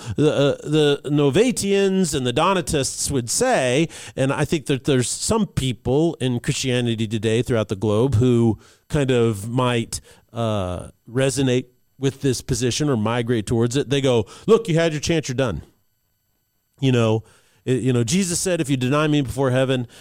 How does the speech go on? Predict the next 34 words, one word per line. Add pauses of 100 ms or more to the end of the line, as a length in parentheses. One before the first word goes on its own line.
(260)
uh,
I
defi-,
if
you
deny
me
before
men,
I'll
deny (180)
you
before
my (180)
Father
who
is
in (120)
heaven." (600)
And
so (180)
the,
the
difficulty
with
that
is
it
starts
to
really
smack
of
legalism,